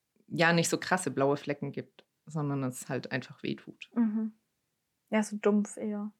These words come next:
Speaker 1: Genau. Die dreifache Mutter sieht sich in einer Art Gefängnis, aus dem sie nicht zu entkommen scheint.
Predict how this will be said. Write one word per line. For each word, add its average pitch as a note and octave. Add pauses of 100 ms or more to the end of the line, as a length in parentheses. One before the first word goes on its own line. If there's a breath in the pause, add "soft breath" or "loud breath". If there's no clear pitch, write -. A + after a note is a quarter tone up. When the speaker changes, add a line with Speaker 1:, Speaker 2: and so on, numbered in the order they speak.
(280)
Speaker 1:
Genau. D3+ (2500)
Die F3+
dreifache G3
Mutter F#3
sieht F#3
sich -
in D#3+
einer D3+
Art E3
Gefängnis, D3
aus E3+
dem E3
sie E3
nicht E3+
zu E3+
entkommen D3+
scheint. -